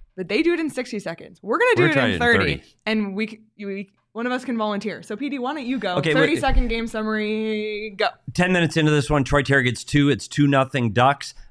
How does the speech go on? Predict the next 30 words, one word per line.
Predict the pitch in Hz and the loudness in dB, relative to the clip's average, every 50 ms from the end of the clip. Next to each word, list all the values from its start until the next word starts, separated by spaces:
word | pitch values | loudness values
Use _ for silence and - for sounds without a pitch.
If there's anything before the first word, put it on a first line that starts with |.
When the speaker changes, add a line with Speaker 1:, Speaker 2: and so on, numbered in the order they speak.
| _ _ - | _ _ 0
Speaker 2:
Battle | 127 123 135 143 143 135 | 4 4 6 6 4 4
back | 117 135 139 151 151 - | 4 2 2 2 0 2
before | - 131 123 - 143 170 180 | 2 2 2 4 4 2 4
the | 170 | 4
end | 165 160 | 4 4
of | 151 | 2
the | 131 - | 2 4
first | 151 147 131 - | 2 2 2 2
period. | - 151 147 131 107 - | 2 2 2 2 0 -2
Kraus | - - 139 139 151 180 190 - - - - - | -2 2 4 4 4 2 2 -2 -6 -12 -14 -10
from | - - 131 120 | -4 -2 0 2
Mosier | 120 120 127 131 120 123 120 | 2 4 2 2 2 2 0
and | 110 107 107 | 0 0 0
Bugstead. | 135 165 170 156 - - 185 180 175 151 - - | 0 0 0 0 -2 0 0 0 0 -2 -6 -6
Cooley | - 220 220 214 202 175 135 113 - - _ _ _ _ | -2 0 2 4 4 4 2 2 -2 -6 _ _ _ _
with | - 117 92 | -4 -2 0
his | 110 104 - | 0 -2 -2
first, | - - - 127 131 147 165 - - - | -4 0 4 4 4 4 2 -2 -6 -6
we'll | 107 107 | -6 -4
talk | - 120 110 | -2 0 0
about | 107 107 95 | 0 0 0
later, | 107 113 123 135 156 | 0 0 0 0 0
from | 147 - 139 123 | -2 -2 0 2
Mosier | 123 127 131 135 120 135 127 | 4 4 4 2 2 2 0
and | 117 | 0
O'Brien. | 110 98 - 120 131 143 143 | 0 2 2 2 2 4 2
Mosier | 131 123 123 123 117 | 2 2 2 2 0
with | 117 110 - | -2 -2 -2
two | - 120 | -4 -4
assists. | 113 107 - - 147 147 147 - | -4 -2 -2 0 0 0 -2 -4